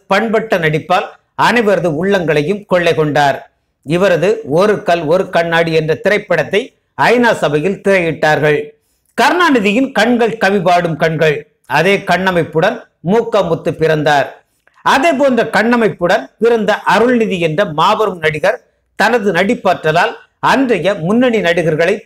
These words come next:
புறமுதுகிட்டு ஓடச் செய்தார். அழகிரியும் ஸ்டாலினும்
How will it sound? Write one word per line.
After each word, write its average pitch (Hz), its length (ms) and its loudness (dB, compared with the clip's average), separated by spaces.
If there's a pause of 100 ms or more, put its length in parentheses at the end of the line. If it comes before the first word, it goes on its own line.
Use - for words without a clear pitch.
புறமுதுகிட்டு 180 800 -2
ஓடச் 170 280 0
செய்தார். 151 420 0 (600)
அழகிரியும் 175 680 0
ஸ்டாலினும் 180 640 -2